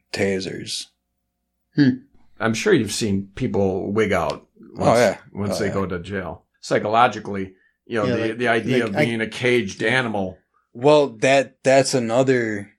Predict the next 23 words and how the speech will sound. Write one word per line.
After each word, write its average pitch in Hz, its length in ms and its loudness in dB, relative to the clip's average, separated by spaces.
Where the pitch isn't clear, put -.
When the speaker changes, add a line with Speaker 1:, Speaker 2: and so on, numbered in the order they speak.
Speaker 1:
huge, 117 1000 -4
huge 110 480 -6
thing 123 320 2
is 104 260 -4
that 107 360 0
a - 100 -6
lot 110 260 2
of 117 80 2
these 113 200 2
people 107 600 2
really 110 400 2
should 110 560 2
legitimately 101 840 0
be 104 440 0
in 98 220 -4
psych 107 460 0
wards. 92 580 -6
They're 98 160 -2
just 101 220 -2
not 101 240 0
getting 101 640 2
the 104 80 -6
proper 101 1000 0